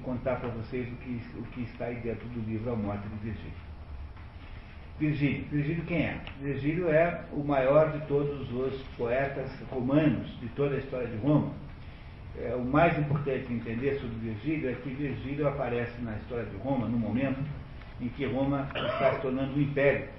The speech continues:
que Roma havia sido uma república até Júlio César.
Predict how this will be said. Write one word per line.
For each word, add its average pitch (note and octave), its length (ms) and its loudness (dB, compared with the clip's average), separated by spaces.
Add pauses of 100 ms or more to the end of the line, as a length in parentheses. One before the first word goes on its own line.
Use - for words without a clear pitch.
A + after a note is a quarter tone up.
(140)
que C#3 220 2 (140)
Roma D3+ 220 2
havia C#3+ 200 2
sido C3 160 -2
uma A#2+ 120 2
república A#2 520 -4 (1040)
até C#3+ 340 2
Júlio E3 220 -2
César. C3+ 400 2